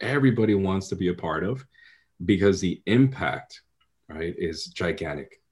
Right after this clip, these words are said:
To be able to change the way that you experience life, or, you know, secure your, you know, loved ones or where you live, it's just incredible. Who doesn't wanna be a part of that?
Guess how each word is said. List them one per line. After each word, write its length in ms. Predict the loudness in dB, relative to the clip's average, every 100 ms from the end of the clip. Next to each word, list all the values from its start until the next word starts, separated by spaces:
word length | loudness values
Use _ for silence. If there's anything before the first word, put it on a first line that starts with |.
| -8
To 100 | -4
be 180 | -2
able 160 | 0 -2
to 100 | -6
change 440 | -4 -2 0 0
the 120 | 0 0
way 220 | 2 0
that 140 | -2
you 140 | -4 -6
experience 540 | -6 -6 -4 -4 -6
life, 380 | -8 -8 -8 -14 _ _ -20 _ _
or, 320 | 0 2 0 -2
you 100 | -4
know, 140 | -4
secure 540 | -6 -8 -4 2 4 4
your, 680 | 2 0 0 0 -2 -4 _
you 80 | -10
know, 80 | -4
loved 300 | -2 -2 0
ones 560 | 0 2 0 -2 -12 _
or 420 | -8 -6 -6 -8 -4
where 160 | -4
you 160 | -2 -4
live, 420 | -4 0 -2 -4 -16 _ _ _ _ _ _
it's 120 | -6
just 140 | -2
incredible. 540 | -2 -2 -4 -6 -8 _
Who 100 | 4
doesn't 220 | 6 8
wanna 120 | 6 6
be 100 | 4
a 40 |
part 160 | 4 0
of 80 |
that? 160 | -4 -12